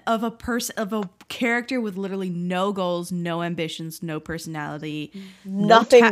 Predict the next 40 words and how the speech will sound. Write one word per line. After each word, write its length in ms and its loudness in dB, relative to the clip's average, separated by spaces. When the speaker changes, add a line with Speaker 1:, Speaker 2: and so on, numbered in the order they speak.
Speaker 1:
what 140 8
Speaker 2:
worth 120 8
Speaker 1:
is 60 -4
her 60 2
ta-, 60 8
Speaker 2:
rooting 260 6
Speaker 1:
she 100 0
has 140 4
no 220 6
Speaker 2:
for. 60 -2
Speaker 1:
talent. 800 -2
Like, 260 -6
sometimes 360 -2
Speaker 2:
Nothing. 140 8
Speaker 1:
they 40 0
have, 120 -2
like, 140 -4
"Oh, 180 2
I 100 4
like 220 -2
to 80 -18
do 160 0
this. 180 -2
Like, 140 -6
I'm 180 0
creative 400 -2
in 120 -4
this 240 -4
way." 160 -4
Like, 240 -6
she 100 -6
has 160 -6
Speaker 2:
Yeah, 160 2
Speaker 1:
nothing. 340 -6
Speaker 2:
yeah, 180 4
nothing. 340 -2
Not 180 4
a 60 4
zip 220 -2
zero. 420 -4